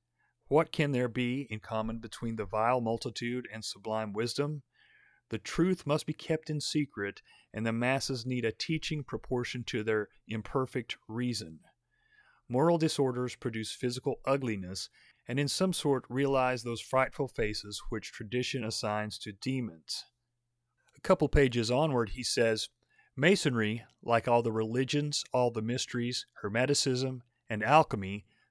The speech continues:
conceals its secrets from all except the adepts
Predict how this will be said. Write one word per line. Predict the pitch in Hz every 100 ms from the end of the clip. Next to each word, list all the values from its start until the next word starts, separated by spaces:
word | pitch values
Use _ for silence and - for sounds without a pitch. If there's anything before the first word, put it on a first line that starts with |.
| -
conceals | 127 - 147 135
its | 123
secrets | - - 180 - 110 104 - _ _ _ _ _
from | 147 127
all | 139 170 170
except | 120 - 143 131
the | - 113
adepts | 110 123 131 _ -